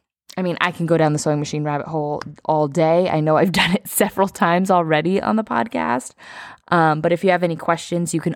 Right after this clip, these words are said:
always contact me at contact at the modern quilter circle dot com. But I'm gonna keep it on moving. So another way to learn, and technically, yes,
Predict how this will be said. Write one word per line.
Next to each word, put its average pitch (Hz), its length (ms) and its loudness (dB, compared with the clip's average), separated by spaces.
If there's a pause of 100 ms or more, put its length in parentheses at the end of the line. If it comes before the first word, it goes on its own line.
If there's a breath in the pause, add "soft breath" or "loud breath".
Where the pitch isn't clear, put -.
(200)
always 170 580 4
contact 156 500 -4
me 147 240 -6
at 143 260 -2 (420 soft breath)
contact 214 600 0 (120)
at 160 260 -2
the 160 80 -6
modern 156 300 -4
quilter 147 260 -6
circle 156 380 -4
dot - 280 -4
com. 311 420 2 (1300 loud breath)
But 175 100 2
I'm 170 140 2
gonna 156 400 0 (340)
keep - 240 0
it 180 80 2
on 156 180 0
moving. - 340 -10 (480 soft breath)
So 185 600 2
another 214 580 2
way 185 240 2
to - 140 -4
learn, 147 440 0 (440 soft breath)
and 190 280 2
technically, 294 840 -2
yes, 185 480 0